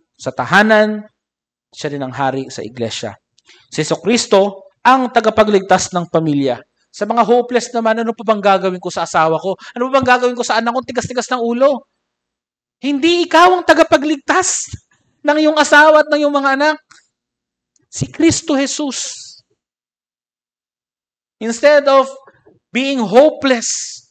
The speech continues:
"Nang tigas-tigas talaga ng asawa ng mga anak ko." Ay, ay, no, ano? Mga asawa ng mga, ang tigas talaga ng ulo ng mga anak ko. Hindi nakikinig.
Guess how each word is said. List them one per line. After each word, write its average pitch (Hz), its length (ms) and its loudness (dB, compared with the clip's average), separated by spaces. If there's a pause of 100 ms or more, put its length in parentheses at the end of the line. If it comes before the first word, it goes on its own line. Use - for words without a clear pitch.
(240)
"Nang 233 160 -6
tigas-tigas 226 480 -10
talaga 220 240 -4
ng 214 140 -4
asawa 220 340 -4
ng 220 80 -12
mga 214 160 -10
anak 208 80 -14
ko." 226 240 -8 (160)
Ay, 175 160 -12
ay, 180 140 -8 (180)
no, 180 160 -20
ano? 175 160 -16 (560)
Mga 180 140 -10 (100)
asawa 190 160 -2
ng 190 160 -10
mga, - 80 -14 (400)
ang 233 160 -8
tigas 254 160 0
talaga 262 320 2
ng 247 80 -8
ulo 277 240 6
ng 254 160 2
mga 233 240 -4
anak 214 160 -4
ko. 208 320 -4 (160)
Hindi 233 240 -4
nakikinig. 285 640 -2